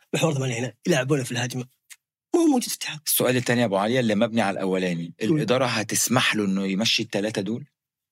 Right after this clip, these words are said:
Speaker 2: يمشي
Speaker 1: هو
Speaker 2: رزاق حمد الله وكورنادو ورومارينيو؟
Speaker 1: هو خطأ كارثي من إدارة الاتحاد الأولى صراحة. يعني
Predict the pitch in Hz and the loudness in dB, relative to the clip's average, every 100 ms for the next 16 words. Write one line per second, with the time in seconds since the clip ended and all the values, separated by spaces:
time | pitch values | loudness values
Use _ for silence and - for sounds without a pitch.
0 | _ _ _ 202 202 - 269 - 110 117 | _ _ _ 0 2 4 2 2 0 -2
1 | - - 101 98 110 92 76 - - - | -2 0 0 2 0 -2 -8 -10 -16 -10
2 | 95 107 95 113 113 90 82 - - 95 | -4 -2 2 2 2 -2 -6 -14 -8 -2
3 | 101 101 101 101 120 147 190 - 240 147 | 0 0 0 0 2 0 -2 0 0 2
4 | 190 - 139 175 151 131 123 139 131 - | 0 -2 -2 0 0 0 0 0 -2 -4
5 | 139 101 101 82 - 85 - 110 123 | -4 -2 -4 -4 -4 -4 -6 -4 -4